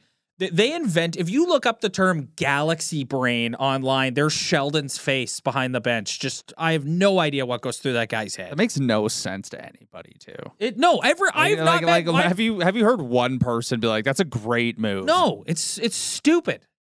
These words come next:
Speaker 1: It's stupid.
Speaker 2: Yeah.
Speaker 1: It's, it's the, all this guy does is overthink and get out coached. He's a, he's a professional at that.
Speaker 2: Yeah.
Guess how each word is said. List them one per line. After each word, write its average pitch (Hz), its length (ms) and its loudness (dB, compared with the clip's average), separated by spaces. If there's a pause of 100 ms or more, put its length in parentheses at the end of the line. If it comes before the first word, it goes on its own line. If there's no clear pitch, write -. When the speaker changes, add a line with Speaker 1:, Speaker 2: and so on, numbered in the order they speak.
(320)
Speaker 1:
It's 175 100 -14
stupid. 262 580 0
Speaker 2:
Yeah. 104 280 -4 (200)
Speaker 1:
It's, 208 240 -6
it's 233 220 2
the, 196 140 0
all 226 220 2
this 302 140 0
guy 269 180 0
does 226 200 0
is 190 160 -2
overthink 170 680 0 (680)
and 165 120 -8
get 180 140 4
out 180 220 2
coached. - 600 -6 (400)
He's 175 160 -2
a, 165 60 0 (160)
he's 170 160 -2
a 175 40 2
professional 160 720 -2
at - 100 -12
that. 82 220 -10 (720)
Speaker 2:
Yeah. 104 280 -2